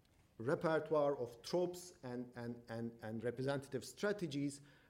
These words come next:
comes together with the Ottoman desire to reconnect to the past. Um, and, uh, here on the right, again, the author is, um, documenting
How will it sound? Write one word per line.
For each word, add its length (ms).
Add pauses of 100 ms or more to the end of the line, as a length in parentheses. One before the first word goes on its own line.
(140)
comes 340
together 520 (400)
with 160
the 80
Ottoman 400
desire 520 (120)
to 60
reconnect 600 (220)
to 80
the 80
past. 460 (560)
Um, 360 (140)
and, 340 (180)
uh, 260 (300)
here 440 (100)
on 140
the 80
right, 420
again, 320
the 140
author 500 (420)
is, 520
um, 420 (260)
documenting 800